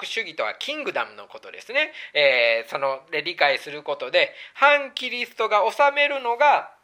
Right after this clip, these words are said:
この第七番目の帝国主義、キングダムであると、こういうわけですよね。いうわけです。で、非常に、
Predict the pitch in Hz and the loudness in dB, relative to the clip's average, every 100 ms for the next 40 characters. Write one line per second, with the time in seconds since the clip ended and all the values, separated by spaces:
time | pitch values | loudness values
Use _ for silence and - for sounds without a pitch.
0 | _ _ _ _ - 185 151 175 196 151 | _ _ _ _ -10 -6 0 4 4 2
1 | 151 160 156 165 165 175 196 269 262 - | -2 0 2 2 0 -2 2 4 4 2
2 | - - 185 160 156 160 - 143 123 117 | -18 0 4 4 2 -6 -6 -8 -8 -10
3 | 175 160 151 139 131 131 143 180 233 208 | -10 -10 -4 -2 -2 -2 0 4 2 2
4 | 311 302 180 - - - 147 127 120 120 | 2 4 4 0 -20 -4 0 0 0 -4
5 | 160 147 143 151 139 143 131 - - 127 | -4 -4 -6 -4 2 2 0 -12 -14 -12
6 | 180 294 - _ - - - 160 165 147 | -8 -8 -8 _ -20 -20 -10 -2 2 2
7 | 131 - - - - - - - 170 190 | 0 -6 -12 -20 -20 -20 -20 -6 -2 -2
8 | 269 339 339 339 320 | 0 2 4 2 -2